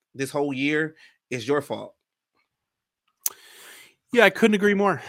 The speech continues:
Speaker 2: Um, it's really just gonna really, it, I, as you mentioned, it's gonna depend on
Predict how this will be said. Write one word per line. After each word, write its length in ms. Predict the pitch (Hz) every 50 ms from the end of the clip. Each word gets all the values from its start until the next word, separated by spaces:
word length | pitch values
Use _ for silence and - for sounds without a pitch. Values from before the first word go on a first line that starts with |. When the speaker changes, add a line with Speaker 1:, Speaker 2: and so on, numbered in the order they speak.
| - - -
Speaker 2:
Um, 440 | 143 147 156 151 151 147 139 127 - -
it's 180 | - 165 151 -
really 160 | 190 180 175 165
just 160 | 160 156 -
gonna 160 | - 156 139
really, 240 | 135 139 139 143 - -
it, 140 | 139 139
I, 160 | 143 147 151 143
as 160 | 139 123 131
you 80 | 165
mentioned, 300 | 160 151 131 120 - 120
it's 100 | 113 -
gonna 120 | - 143 151
depend 360 | 160 151 - - 131 131 131
on 380 | 135 131 131 131 127 127 127 131